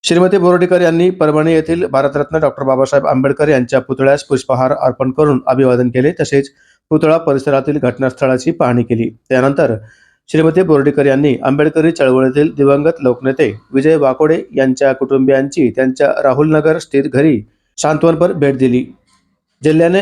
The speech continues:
एक चांगला लोकनेता गमावला, याचे दुःख आहे. विजय वाकोडे यांचा अनेक चळ-, लोक चळवळीत सक्रिय सहभाग राहिला आहे. त्यांच्या जाण्याने समाजात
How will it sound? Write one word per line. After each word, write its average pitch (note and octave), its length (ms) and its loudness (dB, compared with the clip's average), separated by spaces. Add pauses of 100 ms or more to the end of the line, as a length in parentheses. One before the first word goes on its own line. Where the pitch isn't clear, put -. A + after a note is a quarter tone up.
एक E3+ 220 -2
चांगला D#3+ 380 0
लोकनेता D3+ 500 0
गमावला, C3+ 460 0 (100)
याचे C#3 280 -2
दुःख C3+ 320 -4
आहे. B2+ 300 -2 (120)
विजय D3+ 240 0
वाकोडे D3+ 500 0
यांचा C3 500 0
अनेक D#3 320 -2
चळ-, C#3 240 0 (440)
लोक F3 220 2
चळवळीत C#3+ 480 2 (120)
सक्रिय D#3+ 440 0
सहभाग C3 380 0
राहिला B2+ 260 2
आहे. B2+ 240 0
त्यांच्या C#3 440 -2
जाण्याने C3 540 0 (360)
समाजात D#3 380 2